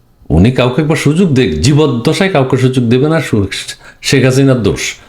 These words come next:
বা খালেদা জিয়ার দোষ, বেগম খালেদা জিয়া, যে ওনারা ক্ষমতায় থাকতে চায় কেন?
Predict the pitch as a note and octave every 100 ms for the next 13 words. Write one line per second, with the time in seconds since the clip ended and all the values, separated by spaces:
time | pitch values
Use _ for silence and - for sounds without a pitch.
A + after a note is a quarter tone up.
0 | - F2+ - B2 C#3 C#3 B2 G#2 E2 D#2
1 | - - - G2 F#2+ G#2+ A2+ G2 D2 C2
2 | B1 - - - G2+ A2+ A2+ C3+ C3+ A2+
3 | A#2 A2 G2+ - F2+ D2+ C#2 - G#2